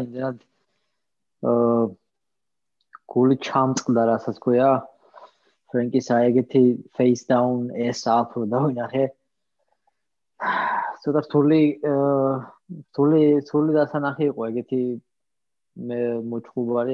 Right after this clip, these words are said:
ეგეთი ლეგენდა ჩემთვის აი ეგეთ დღეში რა, რა. ძალიან, იმ დღეს კი დამაბრალეთ მაგრეგორზე, შე-, საუბარ, ძალიან ცუდ ხასიათზე ხარ, უბრალოდ დაღლილი ვიყავი, მაგრამ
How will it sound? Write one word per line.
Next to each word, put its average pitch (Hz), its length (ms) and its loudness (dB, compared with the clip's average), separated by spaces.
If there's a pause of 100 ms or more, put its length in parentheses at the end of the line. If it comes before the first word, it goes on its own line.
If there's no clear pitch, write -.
ეგეთი 117 280 -6 (300)
ლეგენდა 117 380 -6
ჩემთვის 120 400 -12
აი 117 80 -6
ეგეთ 120 200 -6 (680)
დღეში 110 400 -8
რა, 107 160 -6 (100)
რა. 135 120 -4 (960)
ძალიან, 120 220 -8 (1000)
იმ 143 80 -8
დღეს 165 200 0
კი 175 120 2
დამაბრალეთ 160 560 2
მაგრეგორზე, 131 540 -4 (180)
შე-, 120 320 -8
საუბარ, 110 320 -8
ძალიან 123 280 -8
ცუდ 139 200 -6
ხასიათზე 127 400 -2
ხარ, 127 160 -2
უბრალოდ 123 280 -2 (120)
დაღლილი 139 500 0
ვიყავი, 127 360 -4 (100)
მაგრამ 110 240 -14